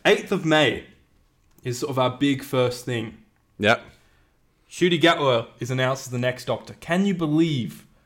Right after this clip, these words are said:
Speaker 1: that was the eighth of May?
Speaker 2: Wow, really?
Speaker 1: Eighth of May, mate. I went and checked. All, all of this I've gone and got the right dates for.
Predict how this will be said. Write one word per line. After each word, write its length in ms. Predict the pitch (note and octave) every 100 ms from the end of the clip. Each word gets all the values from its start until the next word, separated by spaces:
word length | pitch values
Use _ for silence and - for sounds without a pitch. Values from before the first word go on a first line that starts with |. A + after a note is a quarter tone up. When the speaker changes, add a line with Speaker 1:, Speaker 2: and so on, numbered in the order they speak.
| _
Speaker 1:
that 140 | B2+ C3+
was 160 | B2+
the 180 | A#2+ B2 - C#3+
eighth 420 | D3+ D3 - -
of 160 | B2+ A2+
May? 600 | A#2+ B2 B2 A#2 G2 -
Speaker 2:
Wow, 300 | - D3 B2
really? 520 | G#2+ C3+ G#2 D#2 - - -
Speaker 1:
Eighth 300 | G3 G3 -
of 100 | E3
May, 240 | D#3 D3 C3
mate. 320 | A2+ A2 -
I 80 | B2+
went 200 | D3+ D3+
and 100 | C3+
checked. 320 | - A#2 F#2
All, 200 | B2+ D3+
all 220 | E3+ E3 D3+
of 60 |
this 140 | D3 D3
I've 120 | C3
gone 120 | C3
and 80 | B2
got 120 | B2
the 80 | A#2+
right 180 | A#2+ G#2+
dates 240 | A#2 A#2
for. 200 | - B2+